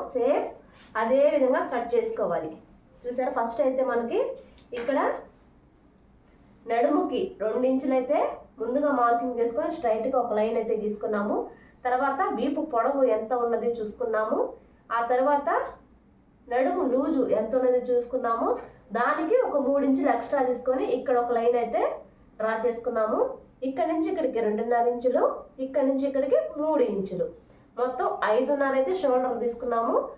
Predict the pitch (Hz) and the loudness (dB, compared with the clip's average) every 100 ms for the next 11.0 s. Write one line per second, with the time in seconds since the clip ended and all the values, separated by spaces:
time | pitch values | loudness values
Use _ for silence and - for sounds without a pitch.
0 | - - 240 247 277 359 285 - 320 311 | -20 -8 0 2 2 0 -2 0 -2 0
1 | 311 - 294 254 247 320 320 233 - - | -2 0 0 2 4 2 2 0 -2 -4
2 | 240 285 277 277 294 277 269 254 - 403 | -2 0 0 2 2 2 2 2 0 -4
3 | - 196 226 254 285 269 277 254 247 453 | -4 0 2 2 0 0 2 2 2 2
4 | 698 - - - - - 262 269 262 180 | 0 -4 -12 -20 -20 -4 -4 -2 -2 0
5 | 180 170 160 151 - - 254 - - 202 | 0 -2 -4 -6 -10 2 2 4 0 2
6 | 277 339 285 262 254 226 208 311 523 - | 2 4 2 0 0 -2 0 0 0 -2
7 | - - - - 247 254 262 311 339 330 | -10 -20 -20 -2 0 2 2 0 0 0
8 | 302 254 247 233 240 240 247 240 269 262 | 2 2 4 2 2 2 0 0 0 2
9 | 277 330 214 247 262 294 320 311 262 240 | 2 0 4 6 6 6 4 2 0 0
10 | 254 269 269 240 247 240 233 220 220 | -2 0 -2 0 0 0 0 -2 0